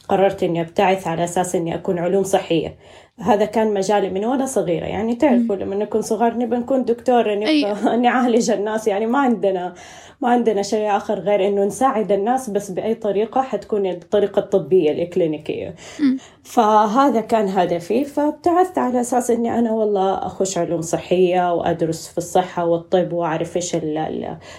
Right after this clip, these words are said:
Speaker 1: الهيلث تشويسز للناس اللي هي الخيارات الصحية و-، وما إلى. فدرست والله سنتين، إلين بعدين سبحان الله كان واحد من الطلبة السعوديين بيسألني، لأنه أنا كنت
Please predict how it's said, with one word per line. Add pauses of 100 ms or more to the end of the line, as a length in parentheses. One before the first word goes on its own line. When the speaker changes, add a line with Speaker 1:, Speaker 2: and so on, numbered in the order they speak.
Speaker 1:
الهيلث
تشويسز
للناس
اللي
هي
الخيارات
الصحية (380)
و-،
وما
إلى.
فدرست
والله
سنتين، (480)
إلين
بعدين
سبحان
الله (120)
كان (380)
واحد (360)
من
الطلبة
السعوديين
بيسألني،
لأنه
أنا
كنت